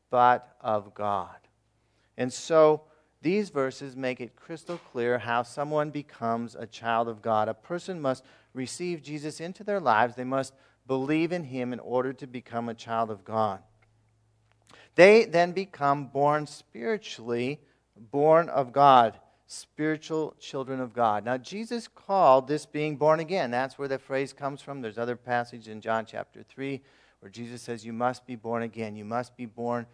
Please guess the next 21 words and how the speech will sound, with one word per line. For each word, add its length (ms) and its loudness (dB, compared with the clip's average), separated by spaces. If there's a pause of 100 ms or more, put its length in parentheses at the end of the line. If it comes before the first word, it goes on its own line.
(140)
spiritually 1000 -8 (200)
in 140 -4
order 220 4
to 120 -14
become 600 -2
a 60 -10
child 460 0
of 140 -10
God." 400 6 (800)
And 100 -6
so 200 6
being 260 2
a 60 4
child 320 2
of 80 -2
God 240 6
refers 420 -6
not 380 0
to 240 -2
our 160 6
natural 760 0